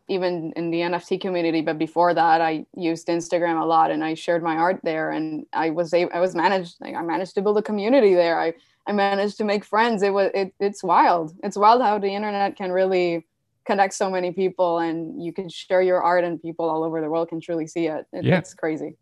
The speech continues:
Speaker 1: <laughs>
Speaker 2: Absolutely. So with Instagram then, so you started, you were doing, sharing over there. How, um, how engaged was everything, and how did everything go as you were starting there?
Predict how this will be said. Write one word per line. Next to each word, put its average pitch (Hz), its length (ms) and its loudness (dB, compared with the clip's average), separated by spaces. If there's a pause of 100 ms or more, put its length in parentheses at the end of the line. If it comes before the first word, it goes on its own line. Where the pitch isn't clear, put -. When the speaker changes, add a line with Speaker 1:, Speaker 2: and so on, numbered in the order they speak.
Speaker 1:
<laughs> - 140 -20
Speaker 2:
Absolutely. 131 560 6
So 147 320 6 (240)
with 135 160 8
Instagram 117 500 4
then, 98 300 -2
so 110 300 8
you 107 140 6
started, 113 440 8
you 113 100 8
were 104 120 8
doing, 104 400 6
sharing 107 280 8
over 95 200 6
there. 101 300 8
How, 123 580 6
um, 101 500 6 (280)
how 143 120 10
engaged 120 560 6
was 117 180 8
everything, 113 380 6
and 107 80 6
how 113 100 8
did 113 120 8
everything 104 320 4
go 98 300 8
as 98 200 2
you 92 60 0
were 95 40 0
starting 95 300 -4
there? 120 240 0